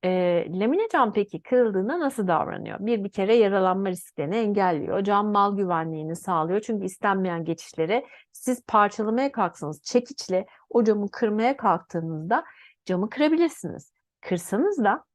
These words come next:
bir taraftan diğer tarafa geçmeniz, o P V B'yi de parçalayıp iki camın bütünlüğünü kaybetmesi,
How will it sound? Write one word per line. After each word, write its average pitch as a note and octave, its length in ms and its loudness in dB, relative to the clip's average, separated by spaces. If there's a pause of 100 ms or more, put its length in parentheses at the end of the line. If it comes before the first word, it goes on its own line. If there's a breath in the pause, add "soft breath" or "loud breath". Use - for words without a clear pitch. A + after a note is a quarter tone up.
(100)
bir C#4+ 100 -2
taraftan F#3+ 640 2
diğer B3 300 2
tarafa E3+ 300 -4
geçmeniz, F#3+ 560 -2
o F#3 160 0
P G#3 240 -2
V G#3 180 2
B'yi D4+ 160 4
de D#4 80 2
parçalayıp F#3 680 0 (300 loud breath)
iki C#4+ 200 -2
camın A3+ 320 -2
bütünlüğünü F3+ 500 -6
kaybetmesi, F4 800 0